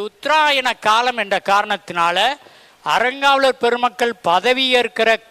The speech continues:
காலம் உத்தராயத்தில் நடந்திருக்கிறது என்பது அறங்காவலர் பெருமக்களுக்கு ஆண்டவன் கொடுத்த கொடையாக இருக்கிறது என்பது நமக்கு தெரிய வருகிறது. அதே இந்த ஆணி மாதத்துல பெருமைக்குரிய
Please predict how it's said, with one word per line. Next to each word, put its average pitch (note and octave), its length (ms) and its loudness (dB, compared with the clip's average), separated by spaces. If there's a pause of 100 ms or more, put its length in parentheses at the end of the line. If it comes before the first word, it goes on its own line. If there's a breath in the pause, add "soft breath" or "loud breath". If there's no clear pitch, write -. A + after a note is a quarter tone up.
காலம் A3 560 4
உத்தராயத்தில் A#3+ 880 2
நடந்திருக்கிறது G#3+ 680 0 (120)
என்பது G3+ 340 4 (640 loud breath)
அறங்காவலர் C4 680 6
பெருமக்களுக்கு A#3+ 600 4 (180)
ஆண்டவன் B3+ 440 0
கொடுத்த G#3+ 440 0
கொடையாக C4 600 4
இருக்கிறது A3 420 0 (460 loud breath)
என்பது B3+ 280 2 (160)
நமக்கு A#3 280 -2 (140)
தெரிய A#3 260 0
வருகிறது. C#3+ 300 -10 (1200 soft breath)
அதே C4+ 320 6
இந்த C#4+ 140 4 (200)
ஆணி D#4+ 200 4 (140)
மாதத்துல B3 500 4 (1200 soft breath)
பெருமைக்குரிய C#4 640 2